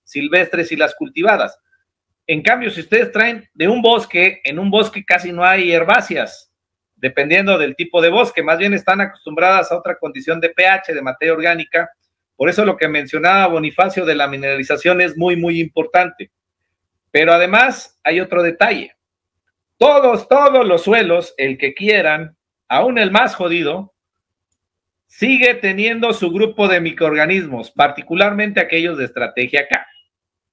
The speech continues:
Cuando llega una planta, hoy sabemos que las plantas tienen su propio grupo de microorganismos. Algunos ya vienen integrado en su semilla. Cuando germina, los, también los microorganismos empiezan a prosperar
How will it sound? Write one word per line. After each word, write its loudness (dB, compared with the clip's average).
Cuando 2
llega 2
una 0
planta, 0
hoy 2
sabemos -2
que 0
las -4
plantas 0
tienen 0
su -6
propio 0
grupo 2
de 2
microorganismos. -2
Algunos 0
ya 4
vienen -2
integrado 0
en -6
su -12
semilla. -2
Cuando 4
germina, 2
los, -10
también 0
los 2
microorganismos 0
empiezan -2
a 2
prosperar 2